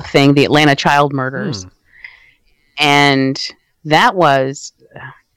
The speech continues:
Speaker 1: kind of a horrifying thing. Even though I did not fit the demographic for what he, uh, appeared to be targeting,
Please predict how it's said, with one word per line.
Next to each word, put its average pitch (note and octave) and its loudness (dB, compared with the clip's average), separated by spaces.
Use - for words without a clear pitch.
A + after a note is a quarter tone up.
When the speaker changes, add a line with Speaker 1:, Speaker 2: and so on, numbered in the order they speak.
Speaker 1:
kind B3+ 0
of A3 2
a - -4
horrifying F#3 4
thing. D#3+ 2
Even C4 2
though A#3+ 6
I G3 4
did G#3+ -4
not F#3+ -2
fit G3+ -4
the G3 -4
demographic D#3+ -2
for D3+ -6
what D3 -2
he, D3+ -6
uh, C#3 -2
appeared D#3+ 2
to D#3 -6
be D3 -2
targeting, E3 2